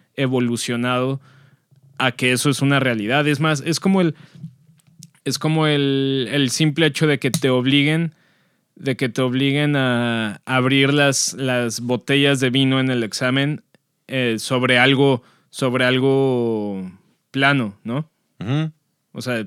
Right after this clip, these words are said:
Speaker 1: ya es que te obligan a, a tener la, la botella sobre una mesa
Speaker 2: Sí.
Speaker 1: para abrirla.
Speaker 2: A mí no me gusta en lo personal pa' nada.
Speaker 1: A ver, eso claramente, cualquiera de todos esos Master Sommeliers que trabajó en Nueva York sabe que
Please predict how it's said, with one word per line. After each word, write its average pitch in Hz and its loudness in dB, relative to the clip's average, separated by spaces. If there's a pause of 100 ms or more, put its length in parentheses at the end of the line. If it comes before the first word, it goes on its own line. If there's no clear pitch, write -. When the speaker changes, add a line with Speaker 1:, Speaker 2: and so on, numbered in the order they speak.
(160)
Speaker 1:
ya 123 -4
es 123 -4
que 139 -4
te 131 -4
obligan 127 -2
a, 117 -6
a 110 -8
tener 120 -4
la, 127 -2 (440)
la 123 0
botella 127 -2
sobre 117 -8
una 123 -4
mesa 123 -4
Speaker 2:
Sí. - -6
Speaker 1:
para 113 -2
abrirla. 123 0
Speaker 2:
A 123 2
mí 127 2
no 147 2
me 143 4
gusta 135 2
en 135 0
lo 123 0
personal 110 -2
pa' 117 0
nada. 113 0
Speaker 1:
A 123 2
ver, 135 0
eso 160 0
claramente, 170 2 (1080)
cualquiera 147 2
de 160 4
todos 156 2
esos 151 0
Master 151 -2
Sommeliers 135 -2
que 147 -2
trabajó 123 0
en 139 2
Nueva 131 2
York 156 -4 (420)
sabe 143 2
que 120 -2